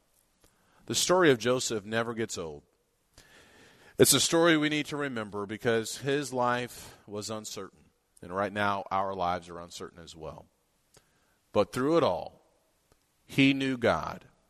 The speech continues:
He had a relationship with God, and God was with him.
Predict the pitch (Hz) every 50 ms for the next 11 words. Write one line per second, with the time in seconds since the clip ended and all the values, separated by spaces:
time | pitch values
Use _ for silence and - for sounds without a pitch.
0 | _ _ _ _ _ _ _ - - 117 117 123 120 120 117 117 117 117 123 135
1 | - - 117 104 - - 95 - - 85 80 - - 92 82 76 69 - 50 -
2 | - _ _ _ _ _ _ _ _ _ _ 92 92 90 87 98 92 98 98 98
3 | 95 98 98 92 95 95 90 - - 98 76 69 80 -